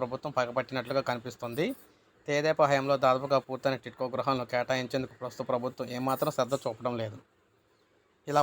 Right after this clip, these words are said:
ఒక్క ప్రాంతంలో కాదు, అనేక ప్రాంతాలు ఇదే పరిస్థితి. ఇప్పటివరకు గృహాలు తొంభై శాతం పనులు పూర్తి చేసినప్పటికీ కూడా, ఈ రాష్ట్ర ప్రభుత్వం వచ్చిన తర్వాత ఒకరికి కూడా, చాలా తక్కువ మందికి అయితే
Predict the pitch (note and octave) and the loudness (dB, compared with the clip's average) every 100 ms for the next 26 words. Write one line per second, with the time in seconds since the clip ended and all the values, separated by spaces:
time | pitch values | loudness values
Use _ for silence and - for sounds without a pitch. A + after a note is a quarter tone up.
0 | C3+ C3 D3 D3 D3 D3 D3 C#3 B2+ E3 | 4 2 4 4 4 6 6 6 2 2
1 | C#4 - - - - C3 D3 D#3 D#3 C#3+ | -4 -10 -20 -20 -12 -2 0 0 2 2
2 | C#3 D#3 C3+ C3+ B2+ A2 - - - - | 4 4 4 2 0 -6 -8 -14 -18 -20
3 | _ _ _ _ - C3+ D#3 D#3 D3 C#3+ | _ _ _ _ -14 -2 2 2 2 4
4 | D3 D3 D3+ C#3 C3+ C#3 D3+ D3+ D3 - | 6 6 4 2 4 4 4 0 0 -2
5 | C3 - C3 B2 B2+ C#3 C3+ C3 D3 A2+ | -12 -8 -6 -2 -2 -2 -4 0 2 2
6 | - - - _ _ _ - C#3 C3+ D3 | -4 -14 -20 _ _ _ -4 0 2 2
7 | D3+ C#3+ C#3+ C3+ - C3 C3 C#3+ C3+ A#2 | 2 2 2 0 0 0 4 4 4 -2
8 | A#2+ C#3 C3+ C3+ B2 A2+ C3 C3+ C#3+ C3+ | 0 0 0 0 0 2 6 6 6 2
9 | C#3 C3+ C3 C3 B2+ | 0 -4 -2 -4 -6